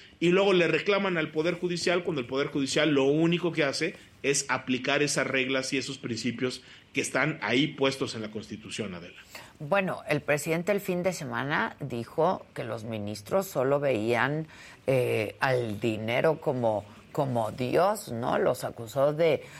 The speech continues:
Speaker 2: oligarcas, en fin, otra vez esta mañana se fue en contra de ellos. Eh, y esto, pues, también desgasta,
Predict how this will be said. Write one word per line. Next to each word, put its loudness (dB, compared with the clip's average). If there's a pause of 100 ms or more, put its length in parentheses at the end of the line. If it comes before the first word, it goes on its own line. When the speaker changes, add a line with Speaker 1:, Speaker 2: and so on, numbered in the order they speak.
Speaker 2:
oligarcas, 0
en -12
fin, -2
otra 2
vez 2
esta 0
mañana -2
se -10
fue 0
en -4
contra -6
de -2
ellos. -6 (380)
Eh, 2
y 2
esto, 0 (100)
pues, 0
también 0
desgasta, 2